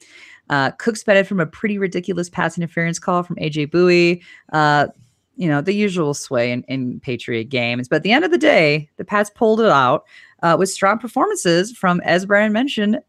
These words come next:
Mister Playoffs, James White and Amendola. Uh, Bortles did, you know, he held his own in this game, and he, you know, he threw some pretty dead-on passes, which I was actually surprised. Some really nice passes down the sideline. Um, they just couldn't pull it out. Ultimately, at the end of the day, they just couldn't do it.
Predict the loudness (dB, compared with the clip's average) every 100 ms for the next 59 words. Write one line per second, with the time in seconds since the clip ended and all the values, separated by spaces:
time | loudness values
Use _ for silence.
0 | _ -6 -4 -2 -4 -2 0 2 4 4
1 | 2 -4 -14 -18 -10 -4 0 0 0 2
2 | 4 2 -4 -4 -2 0 0 0 2 2
3 | 2 -2 -8 -20 -20 -2 0 0 2 0
4 | 0 -2 -2 -4 -4 -2 -2 -2 -2 -2
5 | -4 -6 -4 -4 -4 -6 -6 -8 -14 -10
6 | -8 -8 -10 -10 -10 -10 -6 -6 0 0
7 | 0 0 -2 -2 -4 -4 -6 -2 0 2
8 | 0 -2 -6 -8 0 2 0 -2 -8 -4
9 | -4 -4 -4 -6 -6 -4 -4 -4 -4 -4
10 | -4 -6 -8 -12 -20 -20 -20 _ -2 2
11 | 2 2 -2 -10 _ _ _ -2 0 0
12 | -2 -2 -2 -2 0 2 4 4 2 -2
13 | -10 -8 -6 -4 -2 -2 0 -2 -2 -2
14 | -4 0 0 2 0 -4 -10 -6 -6 -2
15 | 0 0